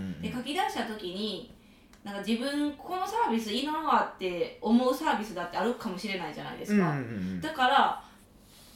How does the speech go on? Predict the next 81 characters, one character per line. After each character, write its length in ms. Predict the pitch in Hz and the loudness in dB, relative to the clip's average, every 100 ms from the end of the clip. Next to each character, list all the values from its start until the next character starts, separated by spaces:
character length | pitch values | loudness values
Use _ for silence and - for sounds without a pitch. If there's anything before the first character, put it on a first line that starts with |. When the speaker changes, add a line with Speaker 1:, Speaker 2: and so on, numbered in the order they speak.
| - - | -12 -4
Speaker 2:
提 200 | 311 311 | -2 -2
供 160 | 320 | -4
し 80 | 320 | -4
て 80 | 302 | 0
も 140 | 294 | 0
ら 120 | 302 294 | 2 0
っ 100 | - | 0
て 120 | 277 | 0
る 440 | 311 247 - - - | 2 2 0 -8 -12
こ 140 | - 254 | -6 -4
の 100 | 254 | 2
サ 220 | 277 240 | 4 4
ー 80 | 190 | 2
ビ 60 | |
ス 120 | - 175 | -6 -6
い 120 | 302 | -4
ら 100 | 330 | -2
ん 120 | 339 | -2
か 120 | 311 | 0
ら、 320 | 320 359 - - - - - - | 4 4 4 0 -16 -20 -20 -20
そ 140 | - 240 | -2 2
の 180 | 240 233 | 4 2
分 120 | 311 - 185 | -2 -4 -8
値 100 | 185 | -10
下 160 | 175 | -8
げ 80 | 175 | -8
し 120 | 185 | -8
て 120 | - | -6
っ 140 | - - | -6 -8
て 80 | 180 | -10
い 40 | |
う 40 | |
の 80 | 165 | -8
は 100 | 151 | -8
ど 120 | 147 | -8
う 40 | 147 | -10
で 80 | - | -2
す 60 | |
か？ 80 | 233 | 2
Speaker 1:
だ 60 | 226 | 4
か 40 | |
ら、 0 | |
そ 60 | 226 | 4
う 20 | |
い 20 | |
う 20 | |
の 40 | 131 | 2
も 40 | |
で 60 | 90 | -2
き 100 | - | -8
ま 120 | 82 | -8
す 120 | - | -8
よ 60 | 110 | -4
ね。 220 | 156 - - - | -4 -6 -10 -4
そ 120 | 180 | 2
う 20 | |
だ、 100 | 165 | 6
書 100 | 190 | 8
い 60 | 208 | 12
て 80 | 247 | 12
あ 60 | |
る 60 | 208 | 10
っ 20 | |
て 80 | 185 | 6
こ 100 | 156 | 6
と 60 | 135 | 6
は 60 | |
そ 80 | 170 | 6
う 20 | |
い 20 | 190 | 4
う 0 | |
こ 40 | |
と 80 | 156 | 4
が 80 | 98 | 0
で 100 | 98 | -2
き 120 | 101 | -6
る 60 | 87 | -6
ん 80 | |
で 100 | 73 | -8
す 80 | 104 | -10
よ。 100 | 82 | -10